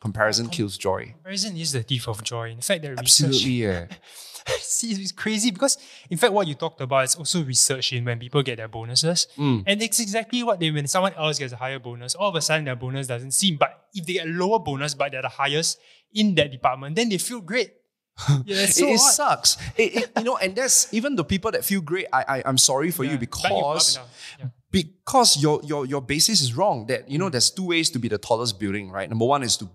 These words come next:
Speaker 1: be the tallest building. Or number two is to destroy all the other tall buildings. Uh, I, I mean, I wanna share a parable with you, which I think will help everyone listening to this,
Speaker 2: Sure.
Speaker 1: because that parable helped me a lot, right? So this is a parable. You know, parable is like a story with a
Speaker 2: Short
Speaker 1: hidden
Speaker 2: story.
Speaker 1: lesson.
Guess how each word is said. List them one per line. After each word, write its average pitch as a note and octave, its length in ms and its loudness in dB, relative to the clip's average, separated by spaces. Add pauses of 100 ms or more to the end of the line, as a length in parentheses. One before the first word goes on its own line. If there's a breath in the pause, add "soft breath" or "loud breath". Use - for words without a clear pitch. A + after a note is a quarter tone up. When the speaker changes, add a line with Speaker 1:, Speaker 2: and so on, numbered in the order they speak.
(100)
Speaker 1:
be C#3 200 4
the G#2+ 120 2
tallest F#2+ 380 -2
building. G2 280 -4
Or C#3+ 80 4
number C3+ 180 0
two F3+ 220 -2
is C#3+ 120 -2
to C3 80 -2
destroy C3+ 480 2
all B2 200 0
the G2+ 100 -4
other G#2 160 -2
tall - 180 -4
buildings. G2+ 500 -2 (720 loud breath)
Uh, B2+ 240 0
I, C#3+ 140 2
I D#3 40 4
mean, F#3 240 2 (380)
I D#3 60 2
wanna B3+ 180 4
share F3+ 300 4
a G#2 80 -2
parable A2 580 -2
with G2+ 180 -12
you, A2+ 140 -6
which A2+ 300 -8
I A2+ 100 -6
think D3+ 240 -4
will G#2+ 80 0
help A2+ 320 -4 (300)
everyone A2+ 480 0
listening G2+ 400 0
to G2 80 -8
this, F#2+ 180 0
Speaker 2:
Sure. - 60 0
Speaker 1:
because A#2+ 220 -2
that - 140 0
parable B2+ 380 -2
helped - 280 -8
me A#2+ 140 -4
a F#2+ 60 -2
lot, F#2 300 -2 (300 loud breath)
right? - 200 2
So - 100 4
this A3 220 2
is G#3+ 100 -2
a B2+ 60 2
parable. G#2+ 580 -2
You C#3+ 60 -6
know, F#3+ 80 -2
parable D#3 440 -4
is A2 140 0
like G#2 160 -6
a G2 40 0
story A#2 540 2
with A2 100 0
a - 20 -2
Speaker 2:
Short F#2 240 0
Speaker 1:
hidden A#2+ 300 -2
Speaker 2:
story. A#2+ 80 -4
Speaker 1:
lesson. B2+ 460 0